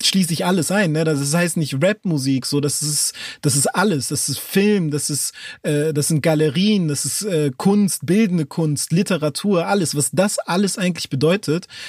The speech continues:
ähm, das muss den Leuten jetzt mal bewusst gemacht werden. Und am besten wär's eigentlich, wenn man diesen Lockdown einfach mal sagt, so, ey, ein Monat lang auch Shutdown in der ganzen Kultur. Kein Netflix mehr, kein Spotify, wir streiken alle.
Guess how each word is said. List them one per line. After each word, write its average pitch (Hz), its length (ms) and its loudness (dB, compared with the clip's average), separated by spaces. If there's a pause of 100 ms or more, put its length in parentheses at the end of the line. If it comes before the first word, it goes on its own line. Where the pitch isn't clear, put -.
(260)
ähm, 151 420 2
das 170 200 2
muss 190 180 4
den 170 140 2
Leuten 170 300 2
jetzt 165 160 -2
mal 160 80 0
bewusst 139 340 -2
gemacht 147 300 -2
werden. 151 120 2
Und 147 120 2
am 139 140 0
besten 208 420 0
wär's 156 200 0
eigentlich, 160 440 -2 (240)
wenn 160 100 0
man 160 140 4
diesen 151 240 2
Lockdown 180 400 0
einfach 160 240 -2
mal 147 160 0
sagt, 175 260 0
so, 208 60 -4
ey, 214 380 0
ein 220 240 2
Monat 202 420 0
lang 175 340 -2 (300)
auch 170 180 2
Shutdown 185 560 0
in 170 120 0
der 151 100 2
ganzen 165 340 0
Kultur. 147 540 0 (640)
Kein 226 340 4
Netflix 220 500 -4
mehr, 196 360 0 (280)
kein 226 300 4
Spotify, 190 640 -2
wir 165 120 0
streiken 170 600 0
alle. 123 340 -6